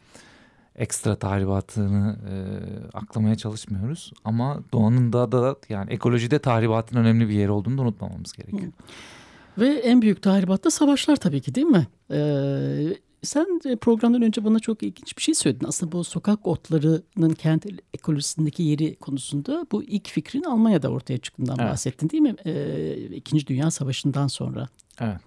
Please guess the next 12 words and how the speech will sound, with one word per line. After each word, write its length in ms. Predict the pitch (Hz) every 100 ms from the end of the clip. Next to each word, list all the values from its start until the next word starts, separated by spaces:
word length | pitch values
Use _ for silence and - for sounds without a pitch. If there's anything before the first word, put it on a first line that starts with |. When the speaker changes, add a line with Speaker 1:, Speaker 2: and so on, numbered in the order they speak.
| _ - -
Speaker 1:
Aslında 440 | 117 - 123 135
İkinci 240 | 147 143 135
Speaker 2:
Bundan 120 | 127
Speaker 1:
Dünya, 440 | 139 139 143 143 -
e, 420 | 117 113 113 117 117
Savaşı'nda 520 | 131 117 110 139 147
birçok 260 | - 110
şehir 300 | - 107 107
bombalanıyor. 640 | 107 104 101 104 117 117 180 - - - - _ -
Ve 80 | 107
her 240 | 117 127
şehirde, 800 | 110 110 98 92 98 139 143